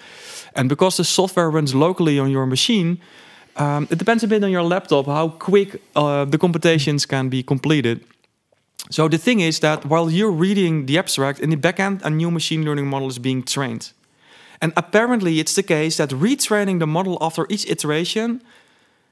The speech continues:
is better in terms of performance than continuing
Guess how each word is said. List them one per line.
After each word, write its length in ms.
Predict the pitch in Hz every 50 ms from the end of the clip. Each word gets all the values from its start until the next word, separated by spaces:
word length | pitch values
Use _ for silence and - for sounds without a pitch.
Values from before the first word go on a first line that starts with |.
| _ _ _ _ -
is 220 | - 165 160 - -
better 440 | - 127 117 120 147 160 202 226 226
in 80 | 220
terms 260 | 208 - 208 208 196 175
of 60 | 170
performance 800 | 156 143 - - 165 170 185 208 226 247 254 247 247 - - - -
than 400 | 160 151 156 160 160 160 160 156 156 - - _ _ _ _ _ _ - - _ _ _
continuing 800 | - 190 180 147 - 175 180 190 208 202 202 196 190 180 165 -